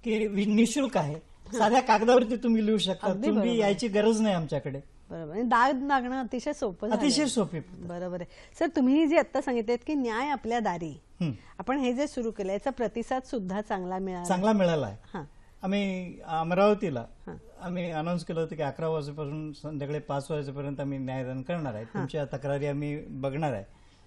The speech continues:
Speaker 1: सकाळी बरोबर नऊ वाजता लोक आले आणि बरोबर रात्री अकरा वाजता आमचा, अ, सगळे केसेस संपवायला लागले.
Speaker 2: अच्छा.
Speaker 1: तिथल्या तिथे न्यायदान.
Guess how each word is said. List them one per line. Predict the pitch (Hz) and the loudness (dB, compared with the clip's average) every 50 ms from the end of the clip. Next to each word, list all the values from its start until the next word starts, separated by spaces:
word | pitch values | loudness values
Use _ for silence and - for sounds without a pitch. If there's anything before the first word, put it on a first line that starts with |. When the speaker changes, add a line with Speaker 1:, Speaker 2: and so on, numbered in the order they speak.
| - - - - | -20 -20 -18 -14
Speaker 1:
सकाळी | - - - 233 226 294 285 294 294 277 247 | -6 -2 0 0 2 4 4 4 4 0 -4
बरोबर | 202 180 170 202 220 226 208 208 233 254 | -6 -6 -4 -2 -2 -2 -2 0 -2 0
नऊ | 233 202 175 180 214 254 254 254 | 0 0 0 0 0 0 2 0
वाजता | 254 247 - - 233 | 0 -2 -2 -4 -4
लोक | 196 185 190 180 180 | -2 -2 -4 -4 -4
आले | 135 127 120 120 127 - - - - - - - - - - - | -4 -4 -4 -6 -8 -12 -20 -20 -20 -20 -20 -20 -20 -20 -14 -8
आणि | 196 185 196 196 | -4 -4 -2 -2
बरोबर | 175 180 196 214 202 196 196 220 220 | 0 0 -2 -2 -2 -4 -4 -4 -4
रात्री | - - - 165 151 156 156 147 - 226 233 233 - | -6 -8 -10 -6 -4 -2 -2 -2 -2 -2 -2 -2 -4
अकरा | 147 - - - 233 240 240 | -6 -8 -4 -2 0 2 2
वाजता | 233 220 208 - - - 208 | 2 2 2 0 0 -2 -2
आमचा, | 190 175 - 175 - - - - - - | -2 -2 -2 -6 -8 -10 -14 -20 -16 -12
अ, | 160 156 147 147 147 143 139 135 123 | -10 -8 -6 -6 -6 -6 -6 -8 -8
सगळे | - 147 143 147 156 | -6 -4 -4 -2 -4
केसेस | 143 - 143 123 - 143 123 - | -4 -6 -8 -8 -8 -8 -10 -8
संपवायला | 131 120 113 113 101 95 98 | -8 -10 -10 -10 -12 -12 -12
लागले. | 95 95 - - - - - - 180 | -14 -16 -20 -20 -20 -20 -16 -14 -12
Speaker 2:
अच्छा. | 165 - - - - | -12 -12 -8 -4 -2
Speaker 1:
तिथल्या | 247 - 285 285 285 | -2 0 4 6 4
तिथे | 277 277 277 233 - 262 | 4 4 2 0 0 2
न्यायदान. | 240 220 208 196 180 131 120 110 | 2 2 2 2 0 0 -2 -6